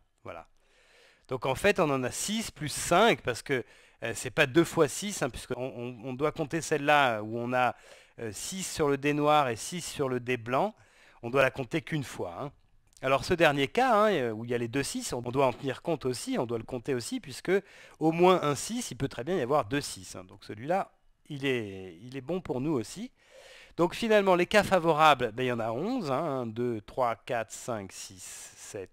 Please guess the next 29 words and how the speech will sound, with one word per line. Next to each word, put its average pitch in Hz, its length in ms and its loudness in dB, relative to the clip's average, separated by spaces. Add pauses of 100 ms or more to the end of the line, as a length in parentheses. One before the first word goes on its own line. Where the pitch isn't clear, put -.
huit, 95 200 -20 (100)
neuf, 87 400 -14
dix, - 340 -20
onze, 202 300 -6
il - 20 -10
y 110 40 -8
en 95 40 -10
a 90 120 -12
onze. 190 460 -4 (680)
Et 190 280 6
il 156 60 -4
y 170 120 4
a 175 60 6
trente-six 135 420 -2
cas 131 140 2
possibles, 160 460 -6
comme 117 180 -2
tout - 180 -16
à 95 100 -4
l'heure, 117 320 0
hein. 135 160 -2 (480)
Donc 139 180 0
en 160 80 6
fait, - 260 0
la 170 120 6
réponse, 156 440 0
c'est - 380 -6
onze 196 560 -4
sur 135 600 -10